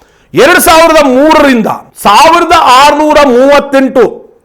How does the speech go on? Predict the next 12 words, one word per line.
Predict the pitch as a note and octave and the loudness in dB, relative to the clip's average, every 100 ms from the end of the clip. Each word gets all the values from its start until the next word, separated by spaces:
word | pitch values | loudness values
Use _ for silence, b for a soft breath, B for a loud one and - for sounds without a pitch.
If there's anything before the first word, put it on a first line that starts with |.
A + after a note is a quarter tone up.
| - | -8
ವಾಜಪೇಯಿ | C#3 G#3+ C#4 C#4 C4+ | -4 -2 0 -2 -2
ಸರ್ಕಾರದ | A3+ A3+ A#3+ A#3 A3 | -4 -2 -2 -2 -2
ಸಂದರ್ಭದಲ್ಲಿ | G#3 G#3 G3 G3+ | -4 -4 -4 -4
ಇದ್ದಂಥದ್ದು | F3+ F#3 F3 F3+ C4 D#4+ | -4 -6 -6 -6 -6 -8
ಸಾವಿರದ | - E3+ A#3+ C#4+ C4 | -6 -2 0 0 0
ಆರುನೂರ | A#3+ A#3+ | 0 0
ಮೂವತ್ತೆಂಟು | A3+ A3+ A3+ A3 F#3 | 0 -2 -2 -6 -2
ಭಯೋತ್ಪಾದಕರನ್ನ | F3+ G#3 - G#3+ G3 F#3+ G3 | -2 -4 -2 -2 -2 -4 -6
ಬಂಧಿಸುವ | E3 G3+ B3 | -6 -6 -6
ಕೆಲಸಗಳು | A3+ G3+ F#3 E3+ | -6 -6 -8 -10
ನಡೀತಾ | D#3+ C#3 D3 | -10 -10 -10
ಇದ್ರೆ, | A2 A#2+ F#3 C#4 - - | -10 -4 -2 -2 -4 -14